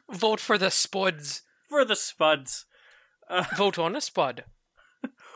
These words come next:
Speaker 2: Oh, don't do that. That's not
Speaker 1: You're
Speaker 2: valid.
Speaker 1: mailing spuds.
Speaker 2: Yeah. Yeah, if, if your state allows you to vote on a spud, then I suppose you can. But I
Speaker 1: Mm-hmm.
Speaker 2: wouldn't recommend it.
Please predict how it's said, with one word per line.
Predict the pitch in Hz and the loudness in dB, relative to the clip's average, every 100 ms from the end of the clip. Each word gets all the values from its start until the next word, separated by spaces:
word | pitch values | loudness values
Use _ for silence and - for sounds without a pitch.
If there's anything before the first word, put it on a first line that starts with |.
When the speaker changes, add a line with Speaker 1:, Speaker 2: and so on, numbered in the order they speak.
| - | -8
Speaker 2:
Oh, | - 247 247 208 | 2 6 6 6
don't | 175 185 | 6 4
do | 165 160 | 2 -2
that. | 139 131 120 | 0 0 2
That's | 131 135 | 0 0
not | 131 | -2
Speaker 1:
You're | 117 | -2
Speaker 2:
valid. | 117 113 113 | 0 0 2
Speaker 1:
mailing | 175 180 185 180 | 2 4 2 0
spuds. | - - 180 147 139 | -2 0 0 0 0
Speaker 2:
Yeah. | 220 202 - - 220 | 2 2 -2 -16 -6
Yeah, | - 269 294 | 0 2 4
if, | 285 - | 2 2
if | - 320 269 | 0 0 2
your | 233 | 0
state | - - 175 160 | 0 0 0 2
allows | 139 131 131 | 4 4 2
you | 135 | -2
to | 135 | -8
vote | 123 120 | -2 -2
on | 127 113 | -4 -8
a | |
spud, | 113 - 123 110 _ _ _ | -10 -6 -2 -2 _ _ _
then | 196 | -2
I | 208 | -2
suppose | 196 196 196 170 139 | -2 -2 2 4 2
you | 127 | -6
can. | - 123 117 110 _ _ _ _ 143 | -2 0 0 -4 _ _ _ _ _
But | 180 | -6
I | 175 | -2
Speaker 1:
Mm-hmm. | 165 | 0
Speaker 2:
wouldn't | 147 120 | -2 -6
recommend | 110 110 104 104 | -10 -10 -10 -10
it. | 113 | -14